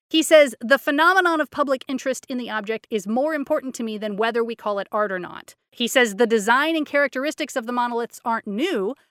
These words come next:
but the way they have traveled across social media suggests that they speak to this moment."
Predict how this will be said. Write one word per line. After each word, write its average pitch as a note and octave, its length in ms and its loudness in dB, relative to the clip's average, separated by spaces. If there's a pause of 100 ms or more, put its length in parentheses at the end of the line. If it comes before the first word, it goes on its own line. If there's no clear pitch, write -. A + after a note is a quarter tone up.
(160)
but A#3 180 4
the G#3+ 80 4
way C4+ 300 4
they C#4+ 120 2
have A3 140 -6
traveled C#4 380 -4
across A3+ 280 -6
social G#3+ 300 -4
media C4+ 380 -4
suggests A3 540 -8
that G#3 160 -6
they G3+ 120 -10
speak - 460 -8
to B3+ 100 -6
this A3+ 240 -4
moment." G3+ 640 -8